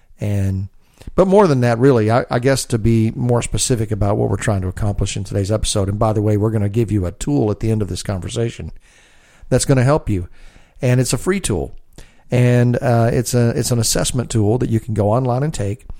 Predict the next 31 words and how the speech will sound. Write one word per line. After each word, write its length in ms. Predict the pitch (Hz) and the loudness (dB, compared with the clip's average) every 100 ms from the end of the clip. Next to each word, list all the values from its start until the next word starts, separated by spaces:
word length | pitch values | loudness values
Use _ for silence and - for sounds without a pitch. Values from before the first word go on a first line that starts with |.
| - - - | -18 -20 -6
And 120 | 120 | 2
we 120 | 135 | 4
believe 200 | 131 127 | 4 2
it's 120 | 113 - | 2 0
gonna 180 | 113 | 0
really 280 | 110 110 107 | 2 2 2
help 340 | 101 107 - 104 | 2 0 0 0
you 340 | 95 90 95 - | 0 0 -4 -6
gain 280 | 110 110 110 | -4 -2 -2
some 460 | 104 110 101 95 95 - - | -2 -2 -2 -2 -6 -12 -16
sense 300 | - 143 131 | -4 -2 0
of 100 | 131 | 0
direction 640 | 113 110 104 - 98 90 98 - _ - - | 0 2 0 -2 -4 -4 -8 -16 _ -10 0
if 300 | 131 131 - | 0 0 -4
this 240 | 117 - | -4 0
is 160 | 117 107 | 0 -2
a 40 | |
conversation 760 | - 107 104 - 101 - 98 98 - _ - _ _ - - | -2 -2 -2 -2 -2 -2 -4 -6 -12 _ -20 _ _ -10 -2
that's 180 | 113 - | -2 0
helpful 220 | 127 113 | -2 -2
to 100 | 104 | -6
you. 120 | 92 - - - - - - | -8 -12 -18 -20 -20 -20 -12
So, 440 | - 151 139 131 - 139 | 2 6 8 6 0 0
uh, 240 | 127 113 131 | 2 2 0
I 80 | |
guess 240 | 131 151 - | 0 0 0
what 80 | 120 | 0
I'm 160 | 135 | 0
saying 340 | - 120 120 117 | 0 0 2 2
is, 360 | 113 110 - - - _ - - - - | 2 0 -4 -12 -20 _ -20 -16 -14 -4
um, 580 | 123 117 110 110 113 | 0 0 2 0 -2